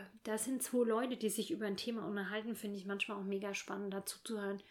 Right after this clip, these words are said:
ähm, wenn da nochmal Fragen nachgest-, nach, äh, dazu gestellt werden. Oder, äh, ja, dieses einfach ähm, miteinander über ein Thema geredet werden. Finde ich selber mega, wenn ich Podcast höre.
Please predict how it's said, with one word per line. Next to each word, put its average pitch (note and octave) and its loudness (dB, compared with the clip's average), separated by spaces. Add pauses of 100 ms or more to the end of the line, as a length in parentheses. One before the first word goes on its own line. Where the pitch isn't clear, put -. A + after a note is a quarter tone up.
(460)
ähm, G3 0
wenn F#3 0
da F#3+ 0
nochmal A#3 2
Fragen A3+ 4
nachgest-, G3+ 0
nach, G3+ -2
äh, - -6
dazu G#3+ 4
gestellt G#3+ 4
werden. G3 0 (680)
Oder, A3 6
äh, A3+ 6
ja, C4 8
dieses A3 2
einfach A3 -2 (440)
ähm, G#3 2
miteinander A3 4
über G3+ 4
ein F#3+ 2
Thema A#3+ 0
geredet G#3+ 0
werden. A3 0
Finde C#4 8
ich - 2
selber A#3 6
mega, A#3+ 4
wenn A3 4
ich - -4
Podcast A3+ -2
höre. C4 6